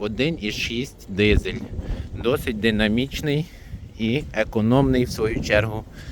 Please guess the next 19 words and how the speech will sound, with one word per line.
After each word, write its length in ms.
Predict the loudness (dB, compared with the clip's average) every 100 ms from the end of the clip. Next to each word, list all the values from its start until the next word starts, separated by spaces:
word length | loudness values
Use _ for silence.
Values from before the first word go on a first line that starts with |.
| -12 -12 -10
двигун. 540 | -2 2 2 2 -2 -4 -6 -8 -10 -10 -10
Кого 280 | -4 0 0
зацікавить 640 | 0 -2 -4 0 2 2
такий 280 | -2 -6 0
автомобіль, 600 | 0 0 0 0 2 2 0 -8 -10 -14 -14 -14 -8
також 440 | -8 2 2 2
не 120 | -4
зволікайте, 720 | -4 -2 -2 0 2 2 0
телефонуйте, 840 | -4 -2 -2 -2 -4 -2 -4 -4 -6 -6 -10 -10 -10
в 40 | -4
хатчбеку 580 | -4 0 2 2 2 -6 -6 -8 -10 -10 -10 -10
є 440 | -6 2 6 6 2 -6 -6
один 340 | -2 0 2
варіант. 540 | 2 2 4 2 0 -2 -6 -8 -4 -2 -2 -4 -6 -2
Renault 340 | 0 2 0
Kadjar, 460 | 0 0 4 4 4 0 -10
є 300 | -10 -2 0
даний 300 | 2 0 2
автомобіль 720 | 0 0 -2 -6 -6 -2 0